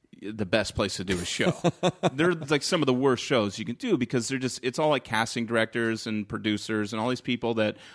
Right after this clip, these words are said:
Speaker 1: are just sitting there judging you of, like, "How can, what can we put him in? What project of mine would he, you know, best be fit for?" And, um,
Speaker 2: Also, some of them are dead inside.
Speaker 1: Yes.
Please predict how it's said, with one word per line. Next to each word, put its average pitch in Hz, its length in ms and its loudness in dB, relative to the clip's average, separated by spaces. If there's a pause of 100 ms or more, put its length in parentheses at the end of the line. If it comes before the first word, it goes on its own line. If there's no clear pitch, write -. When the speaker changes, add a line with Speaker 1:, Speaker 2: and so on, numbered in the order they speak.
(120)
Speaker 1:
are 123 80 0
just 151 180 -2
sitting 165 220 0
there 131 120 2
judging 110 480 0
you 101 200 0
of, 92 80 -4
like, 95 260 -2 (300)
"How 160 140 -4
can, 139 180 -8
what 147 160 -4
can 143 100 -2
we 123 140 2
put - 260 -4
him 95 220 -4
in? 90 260 -4
What 107 160 -4
project 120 400 0
of 104 60 0
mine 101 240 2
would 95 160 0
he, 101 160 0 (400)
you 131 120 0
know, 95 60 0
best 104 340 0
be 104 120 -4
fit - 260 -2
for?" 95 400 -2 (480)
And, 123 260 0
um, 123 120 2
Speaker 2:
Also, 175 260 2
some 143 240 -2
of 135 80 0
them 117 160 -2
are 101 60 0
dead 92 220 0
inside. 78 540 -4
Speaker 1:
Yes. 156 600 -2